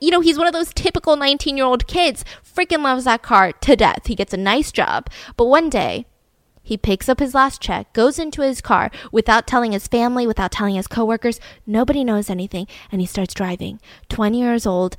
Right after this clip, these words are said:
not really thinking what's going on, just drives, drives, drives. He ends up in Florida. From Maine, he ends up in Florida.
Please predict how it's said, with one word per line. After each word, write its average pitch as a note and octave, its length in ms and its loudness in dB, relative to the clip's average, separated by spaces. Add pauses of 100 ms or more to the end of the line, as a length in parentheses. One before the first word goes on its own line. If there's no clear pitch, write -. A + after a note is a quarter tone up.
(160)
not G#3+ 320 2
really C4 240 4
thinking A3+ 300 -6
what's A3 200 -4
going F#3+ 300 -4
on, E3+ 140 -4 (240)
just F#3 240 -2
drives, G#3+ 340 0
drives, G3 280 -2
drives. F3+ 340 -2 (180)
He - 280 -6
ends A3+ 320 0
up F3+ 320 -2
in G3 160 -4
Florida. G#3 580 -2 (540)
From G#3 320 2
Maine, A#3 400 -2
he G#3+ 160 0
ends A3 180 -2
up A3 100 -4
in G#3+ 120 0
Florida. D4+ 420 -2